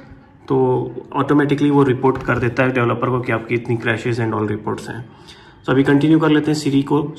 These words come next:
Siri क्या है? Just like a Google, अ, जैसा Google Voice होता है, उसी तरह का आपका Siri होता है। अब इसे हम improve Siri, अ, dictations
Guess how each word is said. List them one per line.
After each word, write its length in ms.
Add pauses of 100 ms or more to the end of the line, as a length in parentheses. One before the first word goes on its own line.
Siri 220
क्या 140
है? 180
Just 200
like 220
a 140
Google, 440 (600)
अ, 160
जैसा 260
Google 400
Voice 240
होता 220
है, 180
उसी 160
तरह 220
का 140
आपका 280
Siri 340
होता 220
है। 280 (440)
अब 120
इसे 200
हम 460 (1300)
improve 840 (1200)
Siri, 480
अ, 160
dictations 800